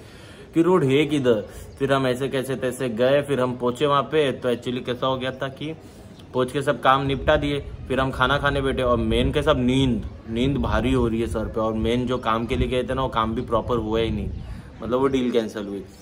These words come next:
तो उसके लिए गए थे, वो तो ख़राब हुआ ही हुआ, mood उसमें ख़राब हो गया था। Plus खाना खा लिया, तो मैंने तो राइस खा लिया थोड़ा बहुत। फिर उसके बाद जो नींद लगनी चालू हुई, जो मतलब क्या ही बोलूं। फिर आते समय चेतन को भी बहुत नींद, मेरे को भी बहुत नींद, मतलब हम लोग एकदम हालत ख़राब हो गई थी।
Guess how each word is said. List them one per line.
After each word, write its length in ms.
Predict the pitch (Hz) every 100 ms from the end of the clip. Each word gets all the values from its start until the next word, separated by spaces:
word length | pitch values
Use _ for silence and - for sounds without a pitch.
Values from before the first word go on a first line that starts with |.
| - -
तो 580 | - - - - -
उसके 260 | 120 - 135
लिए 140 | 131
गए 200 | 127 135
थे, 200 | 143 151
वो 200 | 120 113
तो 140 | 107 123
ख़राब 420 | - 117 123 123
हुआ 160 | 127 135
ही 80 |
हुआ, 180 | 143 143
mood 260 | 131 127 127
उसमें 260 | 123 135
ख़राब 260 | 131 135 131
हो 60 | 131
गया 160 | 139
था। 120 | 147
Plus 380 | 127 131 131 - - - - -
खाना 280 | 113 117 131
खा 140 | 131
लिया, 160 | 131 -
तो 100 | 123
मैंने 260 | 120 113
तो 100 | 123
राइस 260 | 139 135 139
खा 100 | 143
लिया 180 | 139 135
थोड़ा 220 | 127 123
बहुत। 260 | 120 123 - - - - - - -
फिर 120 | 113
उसके 260 | 110 107 123
बाद 300 | 113 120 107 113
जो 160 | 123
नींद 500 | 123 107 104 117 131
लगनी 280 | 123 113 117
चालू 280 | 110 101 101
हुई, 280 | 98 95 90 - 95 -
जो 140 | 113
मतलब 420 | 120 110 120 90
क्या 100 | 101
ही 120 | 98 113
बोलूं। 240 | 107 104
फिर 160 | 117 107
आते 240 | 107 120
समय 200 | 120 123
चेतन 360 | 123 117 123 120
को 80 |
भी 120 | 117 113
बहुत 440 | 98 104 110 98
नींद, 160 | 110 107
मेरे 200 | 110 110
को 120 | 120
भी 100 | 123
बहुत 320 | 104 107 107
नींद, 120 | 113
मतलब 280 | 110 120 117
हम 240 | 107 113
लोग 200 | 131 139
एकदम 360 | 120 110 139 147
हालत 340 | 110 113 131
ख़राब 360 | - 123 143 151
हो 80 | 147
गई 140 | 147
थी। 200 | 123 110